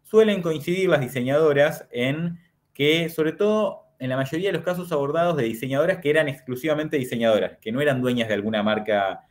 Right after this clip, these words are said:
en el circuito, consideraban el diseño como algo relativamente elaborado, digamos, como un tipo de saber específico,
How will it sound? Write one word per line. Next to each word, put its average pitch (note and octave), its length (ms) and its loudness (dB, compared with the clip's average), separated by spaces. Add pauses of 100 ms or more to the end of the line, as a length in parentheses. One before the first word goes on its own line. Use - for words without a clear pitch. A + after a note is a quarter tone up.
(240)
en G#2+ 160 -10
el G#2 120 -6
circuito, E3+ 640 -4 (340)
consideraban D#3 440 0
el D#3+ 60 -2
diseño F3 300 -8
como D3+ 100 2
algo F3 400 -2 (100)
relativamente E3 640 0
elaborado, A#2 500 6
digamos, G#2+ 360 -2
como C3+ 140 -4
un E3 140 -2
tipo F3 320 0
de A#2+ 80 0
saber D3 320 0
específico, C#3 880 -4